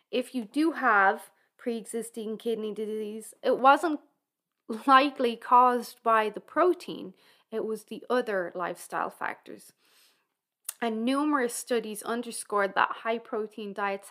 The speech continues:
have no harmful effects on people without kidney disease at all. So there's no reason for you to run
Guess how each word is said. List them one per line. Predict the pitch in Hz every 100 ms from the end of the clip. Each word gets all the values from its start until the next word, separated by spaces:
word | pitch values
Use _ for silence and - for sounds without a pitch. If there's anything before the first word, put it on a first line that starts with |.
| -
have | 214 208
no | 196 208 247 -
harmful | 208 208 208 202 190
effects | 190 196 202 -
on | 202 196
people | - 202 - 190 190
without | 196 196 240 -
kidney | 196 196 196
disease | 190 208 214 208 202
at | 202
all. | 262 262 233
So | - 220
there's | 208 233 233
no | 240 311
reason | 285 302 269 262
for | -
you | 254 247
to | - 208
run | 233 254 254